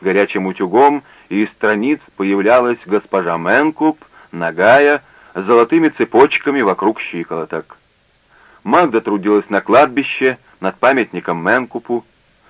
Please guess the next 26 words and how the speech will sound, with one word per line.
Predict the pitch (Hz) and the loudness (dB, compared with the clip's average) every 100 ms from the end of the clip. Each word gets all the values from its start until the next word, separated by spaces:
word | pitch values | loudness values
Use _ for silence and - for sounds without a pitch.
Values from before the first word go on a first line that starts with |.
| _ _ | _ _
На | 98 101 | -6 -4
письменный | 117 110 117 113 107 | -4 -2 -2 0 -2
стол | - - 135 101 | -2 4 4 4
она | 101 104 | 2 2
водрузила | 101 104 95 110 110 104 | 2 0 0 0 2 2
рабочее | 101 101 95 101 - 92 87 | 2 0 0 0 -2 -4 -4
кресло, | - 113 - - 143 - - - | -2 -2 -2 -4 -6 -6 -12 -10
поставила | 92 - 104 95 90 | -6 0 0 0 -2
сверху | - 95 85 92 | -4 -6 -6 -8
бутылку | 87 92 127 131 - 95 | -10 -6 -2 -2 -4 -6
и | 87 92 | -6 -2
два | 92 85 | -2 -4
стакана | - 78 - 117 143 147 - _ _ _ | -6 -8 0 2 2 0 -6 _ _ _
и | 110 | 2
обвела | 131 107 90 120 160 | 4 4 0 0 0
всё | 160 151 151 | 0 0 2
это | 120 | 2
венком | 101 98 87 110 147 156 _ 95 | -2 -4 -2 2 2 0 _ -20
с | 85 | -14
гётовским | 82 98 107 104 - 113 104 | -4 -2 -2 -8 -6 -8 -6
стихотворением. | - 95 95 92 85 78 76 69 - _ _ _ _ - - | -6 -6 -4 -4 -4 -6 -12 -16 -20 _ _ _ _ -20 -6
Ловиза | 90 95 123 104 104 90 - | -2 -2 -2 0 -2 -2 -6
рылась | 87 98 120 104 | -4 0 0 -2
в | - | -4
крошечном | 110 110 101 - 98 | -2 -2 -2 -8 -6
чемоданчике, | 92 95 92 113 113 107 - 104 | -4 -4 -2 -2 -4 -10 -6 -8